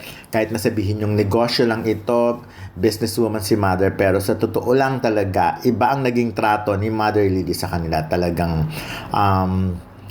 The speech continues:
parang tinuring sila mga anak. Of course, may sometimes nagagalit si Mother sa kanila, especially yung mga unprofessional, yung mga hindi dumarating sa, ng tama sa shooting, ng tamang oras sa shooting. Sa dami nang naikwento ni Mother, kung kulang na lang kung ikikwento ko. Ito,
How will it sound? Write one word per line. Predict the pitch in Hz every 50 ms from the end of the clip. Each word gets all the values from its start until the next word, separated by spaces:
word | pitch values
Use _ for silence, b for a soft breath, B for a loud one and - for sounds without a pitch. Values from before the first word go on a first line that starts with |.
| - - -
parang | - 127 127 127 135 131 127 120
tinuring | - 156 143 143 151 160 160 156 151 156
sila | 147 127 120
mga | 113 110 104 101 85 92
anak. | 90 92 85 - -
Of | 117 156 -
course, | - 277 262 254 254 - B B B B B
may | B 143 156 165 156
sometimes | - 156 131 131 127 - 123 123 120 120 113
nagagalit | - - 98 92 98 92 95 98 90 90 98 95 -
si | - 104
Mother | 95 92 92 87 98 95
sa | - 101
kanila, | 101 98 107 107 110 98
especially | 98 - - 95 90 - - 107 101 98 95
yung | 87 82
mga | 78 76 82
unprofessional, | 87 - 90 87 - 98 92 87 87 - - 123 113 117 113
yung | 110 107 104
mga | 98 95 113
hindi | 123 123 127
dumarating | 117 117 101 98 92 90 90 87 - 92 92
sa, | 92 - - 98 92 87 82 85 82 B B B B B B B
ng | 117 117 110 107 107 101 95
tama | 101 98 101 104 104 104 98 78 -
sa | - - 92 80 78
shooting, | - - - 147 151 156 156 156 - 151 143 139 127
ng | 117 110 101 78 -
tamang | - 107 110 120 127 123
oras | - 107 104 101 101 104 101 98
sa | 95 92
shooting. | - - - 107 104 101 98 101 - 95 90 92 92 95 98 B B B B B B B
Sa | - 170
dami | 175 190 208 220 220
nang | 214 202 208
naikwento | 208 180 156 170 160 147 143 143 143
ni | 151 131 127 120
Mother, | 113 107 104 104 98 104 101 104 120 127 127 -
kung | - 127 123 120 120
kulang | - 127 123 117 113 113 113
na | 117
lang | 117 120 120
kung | 120 123
ikikwento | 107 98 98 107 101 - 107 98 95 92 -
ko. | 120 127
Ito, | 139 175 170 151